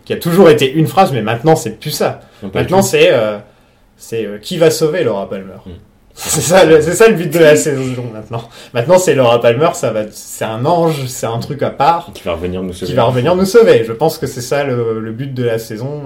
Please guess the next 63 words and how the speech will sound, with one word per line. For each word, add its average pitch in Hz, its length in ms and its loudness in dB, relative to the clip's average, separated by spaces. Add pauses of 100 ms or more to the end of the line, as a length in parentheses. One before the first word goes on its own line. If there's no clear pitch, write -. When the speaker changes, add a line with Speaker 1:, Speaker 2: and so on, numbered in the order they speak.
Speaker 1:
euh, 104 240 -16
c'est 104 160 -16
vraiment 123 480 -8
retour 120 480 -6
à 104 400 -6 (440)
montrer 117 320 -8
pourquoi 123 320 -8
Laura 113 320 -4
c'était 113 260 -12
le 110 40 -8
bien 107 320 -10 (320)
en - 20 -20
fait - 320 -20 (300)
aussi. - 340 -16 (320)
Et 160 120 0
c-, - 340 -8
je 123 100 -4
pense 135 280 -2
que 131 80 -8
c'est 123 160 -8
aussi 120 340 -8 (100)
tout 123 60 -14
simplement 120 460 -6
une 127 80 -4
histoire 117 320 -4
de 117 80 -8
bien 101 240 -10
contre 113 320 -12
le 95 80 -14
mal. 95 260 -18 (320)
Speaker 2:
Oui, 110 260 -8
bah, 80 100 -8 (140)
tout - 80 -18
simplement, 104 280 -12
Speaker 1:
Voilà. 98 140 -10
Speaker 2:
oui. - 380 -20
Speaker 1:
Le - 0 -
Speaker 2:
De 101 140 -14
toute 90 120 -12
façon, 98 100 -6
de, 87 160 -8 (100)
de 90 100 -10
base, 101 200 -4
la 87 60 -4
Black 85 220 -10
Lodge, 92 200 -8
White 80 200 -12
Lodge, 92 240 -8
Speaker 1:
On 127 120 -4
a - 20 2
Speaker 2:
euh, 135 40 2
Speaker 1:
encore 139 260 0
Speaker 2:
c'est 139 60 0
Speaker 1:
la 131 40 -2
Speaker 2:
ça. 127 80 -8
Speaker 1:
confirmation 135 540 -6
en 135 80 -6
apprenant 117 320 -8
le 123 80 -4
nom 127 180 -4
du 120 140 -6
gérant 110 320 -8
aujourd'hui. 101 420 -14